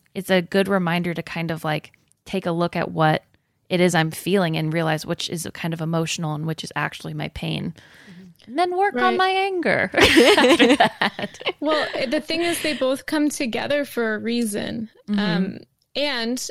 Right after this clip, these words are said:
Speaker 3: if you're having a reaction to your body being in pain, ask yourself, "Am I directing anger at my body? And if so, what, you know, like, what does that feel like?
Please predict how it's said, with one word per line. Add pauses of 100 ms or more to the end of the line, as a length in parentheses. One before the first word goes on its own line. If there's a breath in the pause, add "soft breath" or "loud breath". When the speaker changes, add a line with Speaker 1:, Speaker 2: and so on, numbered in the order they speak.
(100)
Speaker 3:
if
you're
having
a
reaction
to
your
body
being
in
pain,
ask
yourself, (100)
"Am
I (400 loud breath)
directing
anger
at
my
body?
And
if
so, (600)
what, (140)
you
know,
like,
what
does
that
feel
like?